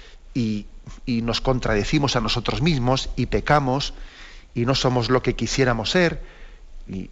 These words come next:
etcétera, etcétera. Y Dios en Jesucristo al hombre no solo le ha creado, sino que le ha redimido. Y entonces el hombre está llamado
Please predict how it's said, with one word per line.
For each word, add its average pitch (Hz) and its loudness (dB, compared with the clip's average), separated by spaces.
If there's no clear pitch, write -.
etcétera, 117 0
etcétera. - 0
Y 113 2
Dios 117 2
en 123 0
Jesucristo 135 0
al 113 2
hombre 139 4
no 139 2
solo 151 2
le 127 6
ha 127 2
creado, 135 2
sino 120 -2
que 123 0
le 120 2
ha 175 2
redimido. 123 2
Y 85 -8
entonces 107 -4
el 123 2
hombre 127 2
está 131 2
llamado 135 2